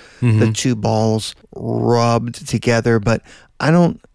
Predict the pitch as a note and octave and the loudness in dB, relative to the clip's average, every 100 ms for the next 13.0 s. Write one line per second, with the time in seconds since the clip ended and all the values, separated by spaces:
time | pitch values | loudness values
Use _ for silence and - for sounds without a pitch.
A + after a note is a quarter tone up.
0 | - D3+ E3 - - D3 A#2 - - C3+ | -2 2 2 0 0 2 0 0 -2 2
1 | C#3 - A#2 G#2+ - A2+ A2+ A2 A2 A2+ | 2 2 0 -2 -4 -2 0 0 0 0
2 | G#2+ A#2 - A#2 A2+ G#2+ G#2+ A#2 - A#2+ | 0 0 0 2 2 0 -2 -6 -4 -6
3 | - - A#2+ A2 - _ _ - - B2 | -4 0 2 2 -2 _ _ -12 -6 -2
4 | A#2 G#2+ A2 G2 G2 - _ - C#3+ A2+ | 0 0 -2 -2 -4 -10 _ -18 -6 -2
5 | G#2+ - - A2+ G2+ F#2+ - A#2 G#2+ G#2+ | -2 -4 0 0 0 -4 -6 -4 -2 0
6 | G#2+ G#2+ G#2+ A2 A#2+ A2 - - _ - | 0 0 -2 -4 -8 -8 -14 -20 _ -4
7 | G2+ E2+ F#2 G#2+ G#2+ - - - - A#2+ | -4 -2 -2 0 0 -4 -12 -12 -12 -10
8 | A2+ B2+ C#3 B2+ B2 A#2 A#2 A2+ A#2+ A2 | -4 0 2 2 2 2 4 2 0 0
9 | G#2+ - G#2+ G#2 G#2+ G#2 - - _ - | 0 0 -4 -2 -2 -2 -6 -14 _ -6
10 | A#2 A2+ G2+ F2 E2 A2+ _ - - A#2 | -2 0 0 -2 -4 -8 _ -10 -2 0
11 | G#2+ C3 F3+ D#3 A#2 A#2 A2 F#2+ F#2 _ | 0 0 2 2 0 -2 -4 -4 -8 _
12 | _ - A#2+ A2 - A#2 A#2+ B2+ E3+ | _ -10 -8 -8 -4 -2 0 0 2